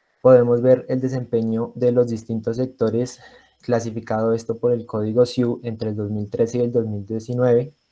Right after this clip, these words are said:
que es una ponderación de todos los sectores en donde podemos ubicar el sector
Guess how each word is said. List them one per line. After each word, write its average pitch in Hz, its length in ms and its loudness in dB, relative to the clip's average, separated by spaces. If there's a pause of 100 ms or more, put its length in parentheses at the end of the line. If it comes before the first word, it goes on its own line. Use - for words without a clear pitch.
(1300)
que 127 100 0
es 120 100 0
una 131 240 0
ponderación 131 640 0
de 110 80 -6
todos 120 260 6
los 123 120 2
sectores 123 500 0 (480)
en 120 140 -2
donde 117 260 0
podemos 113 540 -2
ubicar 127 500 -4
el 117 160 -6
sector 110 640 -6